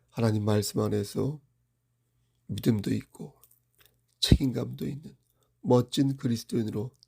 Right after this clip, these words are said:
살아가기를 소원하는 여기 모인 성도와 그들의 가정과 이 제단과 이 나라 위에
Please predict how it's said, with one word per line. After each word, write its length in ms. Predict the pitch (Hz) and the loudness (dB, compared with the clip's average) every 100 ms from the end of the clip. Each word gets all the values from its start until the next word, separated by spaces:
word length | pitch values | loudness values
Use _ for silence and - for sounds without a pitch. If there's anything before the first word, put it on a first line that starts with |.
| _ _ _ _ _ | _ _ _ _ _
살아가기를 520 | - 127 104 95 101 98 | -10 -4 -2 0 0 -2
소원하는 560 | - 104 104 113 180 - _ _ _ - | -2 -4 -2 -2 -4 -8 _ _ _ -2
여기 140 | 127 110 | 0 2
모인 200 | 107 104 | 2 0
성도와 760 | - 113 107 110 110 107 110 | -2 -2 0 0 2 2 0
그들의 400 | - - 117 113 - | -4 -4 0 0 -2
가정과 800 | - - 127 127 139 - - _ _ - | -6 -4 -4 -4 -8 -14 -20 _ _ 0
이 180 | 151 143 | 4 4
제단과 560 | 143 135 120 131 123 - | 2 -2 -4 -4 -6 -2
이 140 | 127 | -4
나라 200 | 139 147 | -4 -10
위에 300 | 160 185 - | -10 -16 -20